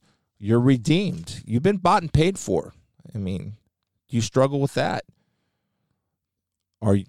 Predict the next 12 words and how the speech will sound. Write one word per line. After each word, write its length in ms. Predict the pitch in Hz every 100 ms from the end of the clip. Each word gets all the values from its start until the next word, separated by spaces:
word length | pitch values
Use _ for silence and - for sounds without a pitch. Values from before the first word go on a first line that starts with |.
| - 98
are 120 | 104
you 140 | 110
marked 560 | 101 113 147 - - - -
for 200 | - 110
something 460 | 139 127 131 117
greater? 520 | 101 110 - - 87 - _ _ _ _ _ _ _ _
Not 220 | 107 113
necessarily 600 | 117 123 - 135 123 120
maybe 300 | 113 113 117
on 140 | 117 110
this 220 | 131 -
earth, 180 | 113